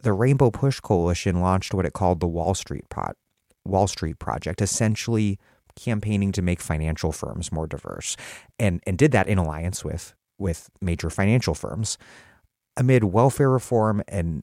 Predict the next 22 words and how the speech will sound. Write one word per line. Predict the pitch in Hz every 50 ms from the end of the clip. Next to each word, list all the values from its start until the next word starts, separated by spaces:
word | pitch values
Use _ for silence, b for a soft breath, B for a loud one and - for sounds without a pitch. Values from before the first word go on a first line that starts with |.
| - - -
nafta | 82 95 95 101 113 117 120 113 - - - 110 104 104 104 b b b _ _ _ _
and | - 123 113 107 104 95 - - _ -
everything | 113 127 143 143 131 - 123 104
else | 101 101 104 -
going | - - 98 92 90 85
on, | 87 101 104 92 80
when | 82 87
I | 101 139
was | 165 156 -
first | - - 135 120 - -
getting | 120 110 107 104 98 98
involved | - 101 90 101 98 101 95 92
as | 87 78
a |
teenager | - - 104 101 92 90 87 92
in | 85
the | 82
late | 80 87 87 80
nineties, | 82 90 95 101 92 82 76 73 - - b b b b b b b -
at | 110 98
least | 87 95 90 - - -
in, | - 101 87 87